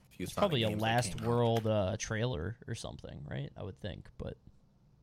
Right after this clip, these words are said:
Speaker 1: No, I'm just trying to say, okay, so, all right.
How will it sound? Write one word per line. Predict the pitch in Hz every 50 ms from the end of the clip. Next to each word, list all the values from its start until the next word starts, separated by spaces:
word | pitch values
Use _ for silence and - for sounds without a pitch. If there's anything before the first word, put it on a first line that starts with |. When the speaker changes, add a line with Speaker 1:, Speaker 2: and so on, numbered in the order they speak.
| _ - _ - - - -
Speaker 1:
No, | 165 196 190 190
I'm | 247
just | 247 180 -
trying | 143 120
to | 107 -
say, | - 131
okay, | - 131 - - 113 92 87 92
so, | - - 123 110 104 104 98 95 90 - - - - - - - - - - - - - - - - - - - - - - - - - - - - _ _ _ - - _ - - - - - - - - _ - -
all | 143 120
right. | 87 76 76